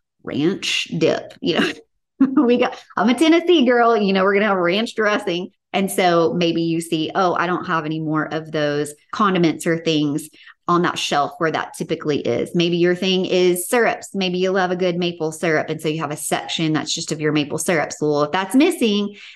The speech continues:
then you know, "Okay, next time I go to the grocery store, I need to pick up some, some more syrup." So whatever it is that you're placing in those areas, it's just nice if you've got that sort of stair step elevated looks. That way you can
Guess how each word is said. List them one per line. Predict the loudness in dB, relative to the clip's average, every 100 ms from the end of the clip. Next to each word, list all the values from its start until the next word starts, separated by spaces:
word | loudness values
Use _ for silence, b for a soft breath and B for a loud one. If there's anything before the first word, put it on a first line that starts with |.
| -2
then | 2
you | 4
know, | 2 2 2
"Okay, | 0 -2
next | -2 -4
time | -6 -4
I | -4
go |
to | -4
the | -6
grocery | -6 -8 -10
store, | -6 -6
I | -4
need | -4 -6
to | -8
pick | -8
up | -8 -8
some, | -6 -6 -6 B B B -10
some | -2 2
more | 2
syrup." | 2 2 2 -2 B B B
So | -4 2 4 4
whatever | 2 2 2 0
it | 0
is | 0 0
that | -2
you're | -2 -4
placing | -6 0 0 0 -2 -2
in |
those | 0 -2
areas, | 0 0 2 0 -4
it's | -12
just | -8 -4 -2
nice | 0 2 2 0 -2 -6
if | -10 -8
you've | -10 -4
got | -2 0 -2 -4 B B -6
that | -4
sort | 0 0
of | 0
stair | -4 0 0 0
step | -2 -4 -4 -6 -2
elevated | 0 2 2 2 2 0
looks. | -2 -4
That | -6 -4
way | -4
you | -6
can | -6 -4 -4